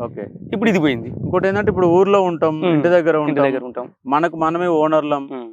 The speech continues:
Speaker 1: ఎవరి కింద పని చేయాల్సిన పని లేదు, ఇలాంటి
Speaker 2: లేదు,
Speaker 1: వ్యవస్థ
Speaker 2: లేదు.
Speaker 1: మొత్తంగా పని చేయడం.
Speaker 2: ఆపొచ్చు.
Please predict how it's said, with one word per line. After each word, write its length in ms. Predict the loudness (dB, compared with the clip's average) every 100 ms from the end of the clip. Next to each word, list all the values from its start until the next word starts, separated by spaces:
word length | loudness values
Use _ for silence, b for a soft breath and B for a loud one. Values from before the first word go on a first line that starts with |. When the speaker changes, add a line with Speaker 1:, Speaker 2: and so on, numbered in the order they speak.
| -20 _
Speaker 1:
ఎవరి 260 | -2 0 0
కింద 200 | -2 -2
పని 280 | -2 -2 0
చేయాల్సిన 300 | 0 0 -4
పని 260 | -6 -4 -2
లేదు, 180 | -2 2
ఇలాంటి 140 | 2
Speaker 2:
లేదు, 140 | 2
Speaker 1:
వ్యవస్థ 260 | 0 -2 0
Speaker 2:
లేదు. 160 | 0 0
Speaker 1:
మొత్తంగా 280 | -4 -8 -6
పని 120 | 0
చేయడం. 100 | 4
Speaker 2:
ఆపొచ్చు. 460 | 4 2 -2 -8